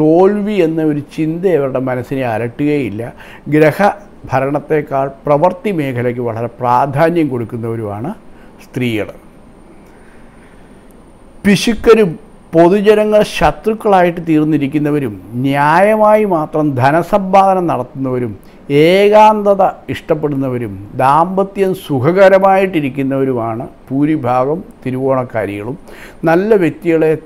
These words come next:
തരം താഴ്ത്താനും ഈ മറ്റുള്ളവർക്കൊക്കെ പ്രശ്നങ്ങൾ ഉണ്ടാക്കാനും നല്ല വ്യക്തികളെ തരം താഴ്ത്തി കാണിക്കാനും ഇവരൊക്കെ വളരെ ഇഷ്ടമാണ്. അതുപോലെ തന്നെ അത്യാഗ്രഹികളും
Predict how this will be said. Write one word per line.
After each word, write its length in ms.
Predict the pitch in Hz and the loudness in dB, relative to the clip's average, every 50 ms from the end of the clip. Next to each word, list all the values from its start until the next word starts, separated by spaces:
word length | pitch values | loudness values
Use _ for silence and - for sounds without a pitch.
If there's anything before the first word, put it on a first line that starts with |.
| - 143 | -2 0
തരം 300 | 131 135 151 175 196 202 | 0 0 0 -2 -2 -2
താഴ്ത്താനും 840 | 180 160 143 131 120 - - 123 117 113 113 117 120 113 98 87 - - - - - - - - - - | 0 0 0 0 -2 -4 -6 -6 -4 -4 -4 -6 -8 -8 -10 -12 -16 -20 -20 -20 -20 -20 -20 -20 -6 -2
ഈ 160 | 147 156 175 175 | 0 0 2 2
മറ്റുള്ളവർക്കൊക്കെ 840 | 170 175 165 156 160 - 254 247 240 233 226 214 208 202 190 208 | 2 2 0 0 2 2 4 4 6 6 6 6 4 2 0 0
പ്രശ്നങ്ങൾ 640 | 202 202 - 165 151 - - 208 208 233 240 254 214 | -2 -2 0 0 0 2 2 0 0 0 0 0 0
ഉണ്ടാക്കാനും 560 | 170 156 151 147 143 147 139 143 147 156 143 - - - | 0 0 0 -2 0 0 0 0 0 0 -4 -6 -10 -8
നല്ല 340 | 135 135 139 143 165 208 226 | -4 -2 0 0 0 0 0
വ്യക്തികളെ 480 | 208 190 156 147 - 175 170 170 170 170 - - | 0 0 -2 -2 -2 0 0 2 0 0 0 0
തരം 240 | 151 147 160 180 214 | 0 2 2 2 0
താഴ്ത്തി 380 | 214 208 190 180 160 170 160 156 | 2 2 2 2 0 -2 -2 0
കാണിക്കാനും 520 | 143 135 131 127 123 120 117 123 135 - - - | 0 0 0 -2 -2 -2 -2 -4 -6 -8 -10 -6
ഇവരൊക്കെ 420 | 123 123 123 127 127 120 - 131 | -4 -4 -2 -4 -6 -8 -8 -6
വളരെ 280 | 120 117 113 123 131 131 | -4 -2 -2 -2 -2 -4
ഇഷ്ടമാണ്. 420 | 120 - - - - 101 90 92 101 - - - - - - - - - | -6 -8 -10 -12 -10 -10 -10 -12 -14 -20 -20 -20 -20 -20 -20 -14 -6 -2
അതുപോലെ 440 | 135 135 156 170 185 196 208 208 196 | -2 0 2 2 4 4 6 6 4
തന്നെ 160 | 180 180 185 | 4 4 2
അത്യാഗ്രഹികളും 960 | 160 127 - - 165 165 165 170 165 165 170 165 165 160 165 156 120 104 101 | 0 0 2 4 4 4 4 4 2 2 2 2 2 2 0 -2 -4 -6 -10